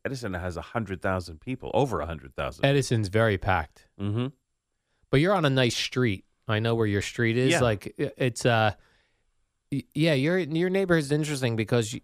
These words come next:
Speaker 2: there's a, what, it's not a main road, but it's a busy road.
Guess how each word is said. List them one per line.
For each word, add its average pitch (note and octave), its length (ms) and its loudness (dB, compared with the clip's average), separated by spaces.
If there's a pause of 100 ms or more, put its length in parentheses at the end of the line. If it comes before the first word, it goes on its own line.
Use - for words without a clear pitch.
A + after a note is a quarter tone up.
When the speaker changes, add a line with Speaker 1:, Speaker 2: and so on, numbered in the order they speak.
Speaker 2:
there's B2 320 0
a, G#2+ 400 2 (240)
what, B2 300 -4 (160)
it's B2+ 120 -4
not D#3 160 2
a G2+ 60 0
main G#2+ 320 0
road, F2 300 -2
but G2 160 -2
it's - 160 -8
a G2+ 60 -4
busy A2+ 360 -2
road. D3 400 0